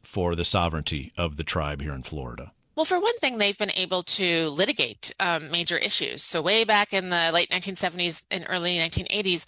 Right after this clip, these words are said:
Speaker 2: the Seminole tribe was the tribe that litigated the question of whether indigenous nations could run high-stakes casinos. And in the nineteen, early nineteen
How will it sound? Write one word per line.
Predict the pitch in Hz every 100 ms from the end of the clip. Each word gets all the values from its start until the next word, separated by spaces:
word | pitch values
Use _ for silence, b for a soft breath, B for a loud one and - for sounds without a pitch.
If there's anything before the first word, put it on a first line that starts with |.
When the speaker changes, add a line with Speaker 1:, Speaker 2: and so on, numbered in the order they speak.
| B B B B
Speaker 2:
the | 220
Seminole | 294 330 311
tribe | 254 208 170
was | 143 175 208
the | -
tribe | - 190 208
that | 175 -
litigated | 165 170 185 160 156 147 -
the | -
question | - 165 - 180
of | 165 151 147
whether | 160 160 151
indigenous | 151 156 156 143
nations | 117 143 - 151 -
could | - 185 165 160
run | 185 185
high-stakes | 175 143 - 139 -
casinos. | - - - 151 127 87 - - B B B -
And | 202 185
in | 190
the | 190
nineteen, | 175 170 - 180 -
early | 196 185
nineteen | 170 156 - 160